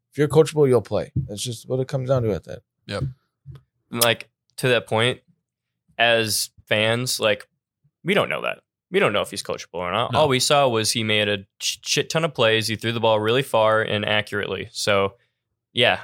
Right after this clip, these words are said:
Speaker 3: I'm gonna think this guy's probably pretty good. And at the time, second overall pick was warranted, but I think we had this conversation, Tyler, when the draft was happening. We were saying that we'd probably take Fields over Lawrence
Speaker 1: It
Speaker 3: at a
Speaker 1: would've
Speaker 3: certain
Speaker 1: always,
Speaker 3: point.
Speaker 1: yeah,
Speaker 3: You, like,
Speaker 1: always.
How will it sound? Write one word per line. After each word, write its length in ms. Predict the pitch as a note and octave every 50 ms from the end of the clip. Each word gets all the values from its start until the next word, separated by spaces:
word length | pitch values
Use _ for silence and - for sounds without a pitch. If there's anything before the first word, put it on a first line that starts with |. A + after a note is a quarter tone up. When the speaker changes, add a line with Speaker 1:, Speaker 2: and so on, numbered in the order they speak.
| -
Speaker 3:
I'm 120 | - A#2 C#3
gonna 140 | F3 E3 C3
think 200 | - C3 A2 -
this 160 | G2 F#2 -
guy's 200 | - F#2+ F#2 F2+
probably 260 | - - G2 G2+ G2
pretty 200 | F#2+ - G#2 G2
good. 200 | F#2 F#2+ F#2 F2+
And 180 | - A2+ A#2+ C3+
at 100 | C#3+ -
the 60 | -
time, 340 | E3 - G3 G#3+ A3 G#3+ G3+ _ _ _ _ _ _ _ _ _ _ _ _ _
second 320 | - - - E3+ E3+ F#3 F3
overall 280 | F3 E3 F3 E3+ E3
pick 380 | E3 E3 E3+ F3+ F#3+ - - _ _ _ _ _ -
was 200 | A#2+ B2+ B2 A2
warranted, 680 | A2+ A#2 B2 C#3 D3 D3+ E3 E3 - F#3 F#3+ G3 G3+ G3+ _ _ _ _ _ _ _ _ _ _ -
but 100 | C#3 C3
I 100 | C3+ C3+
think 380 | C3+ - D3 D3 C#3+ - - - _ _ _ _ _
we 180 | - C#3 D#3 D#3+
had 140 | E3 D#3 C#3
this 100 | C#3 B2+
conversation, 480 | - C3+ B2 A2+ - B2 A2 - A2
Tyler, 360 | G2 - A2 A2 G#2+ G#2+ G#2 G#2
when 380 | G#2 G#2+ G#2 G#2 G2+ G2+ G2+ F#2
the 80 | G2+ F#2+
draft 220 | A2 A2 G#2+ -
was 100 | G#2+ G2+
happening. 480 | A2+ G#2+ G#2 - - F2+ F2 - - - _ _ _ _
We 100 | - A#2+ C#3+
were 120 | D#3 D3
saying 320 | - - C3 A#2 A2+ A2 G#2+
that 160 | G#2 G2+ G2+
we'd 160 | A2+ A#2 A2
probably 260 | - B2 B2+ B2 A#2+
take 220 | G#2+ - A#2 A2 -
Fields 320 | - A2+ G#2+ G#2 G2+ F#2+
over 240 | - G#2+ G2+ G2+ G2+
Lawrence 340 | G2 G#2 G2+ G2 G2+ - C#3
Speaker 1:
It 60 | C#3+
Speaker 3:
at 80 | D#3 D#3
a 40 | D#3+
Speaker 1:
would've 100 | D3+ D3+
Speaker 3:
certain 200 | - E3+ F#3 F3
Speaker 1:
always, 140 | D3 B2
Speaker 3:
point. 140 | A2+ - -
Speaker 1:
yeah, 160 | G3+ G3+ C#3 -
Speaker 3:
You, 140 | - - A2
like, 160 | G#2 G#2+ G#2 -
Speaker 1:
always. 520 | - A3+ D4 D4+ G#3 C3+ F2 A2 - -